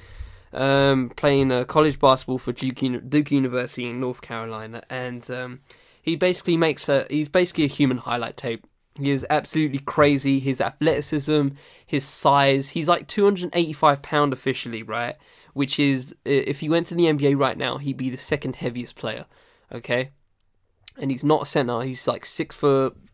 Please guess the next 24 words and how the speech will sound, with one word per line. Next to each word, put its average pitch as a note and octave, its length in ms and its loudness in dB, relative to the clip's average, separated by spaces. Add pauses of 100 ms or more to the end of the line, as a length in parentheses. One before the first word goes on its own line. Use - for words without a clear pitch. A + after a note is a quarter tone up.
(180)
I B2+ 100 -4
think, C3 240 -6
seven, B2 380 0
eight, A#2+ 260 -6 (320)
right? A#2+ 320 -4
So C#3 100 -4
he's C3+ 120 -2
not D#3+ 120 2
the E3+ 80 2
largest D3 380 4
person, B2 580 -2
but, - 260 -2 (120)
like, C3 260 -4
weight-wise, C#3 640 2
he C#3+ 140 -2
is B2+ 180 -2
absolute C#3 540 -2
tank. - 420 -10 (240)
He's C3 220 -4
a B2 40 -6
freaking D3 560 -4
unit, C3 480 -2
okay? C#3 460 0
<laughs> - 60 -20